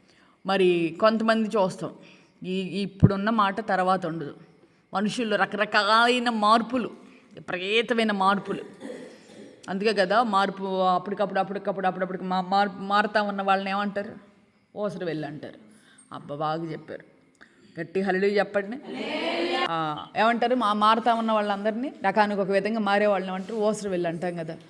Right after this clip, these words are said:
మరి అట్లాగే ఈ దేవుడు గనక ఆయన ఏమంటున్నాడు, మీరు మారినట్లుగా నేను మారాను అనుకోండి, మీరు ఏమైపోయేవాళ్ళు?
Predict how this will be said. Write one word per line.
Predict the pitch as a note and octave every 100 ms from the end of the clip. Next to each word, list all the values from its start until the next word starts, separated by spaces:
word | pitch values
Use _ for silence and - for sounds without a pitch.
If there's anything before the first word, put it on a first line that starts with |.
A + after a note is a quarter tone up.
| - - - -
మరి | A#3
అట్లాగే | A3+ C4 C4+ B3+ C4 A3+ B3
ఈ | F#3+ A3 A3 A3 A3 G#3+
దేవుడు | F#3 A3 C#4+ E4 D#4
గనక | B3+ A3+ A3+
ఆయన | G3+ F#3 A3
ఏమంటున్నాడు, | G#3+ B3 A3 A3 G3+ C4 - - G3
మీరు | G#3+ C4+ D#4 D#4
మారినట్లుగా | C4+ C4 C#4 C#4 C#4+ B3 C4
నేను | B3 A3+ G#3
మారాను | G3 G3+ A3+
అనుకోండి, | F#3 D#3 E3 C3 G2 - - _ _ A3
మీరు | A#3+
ఏమైపోయేవాళ్ళు? | A3 B3 A#3+ A#3 A3+ A3 C#4+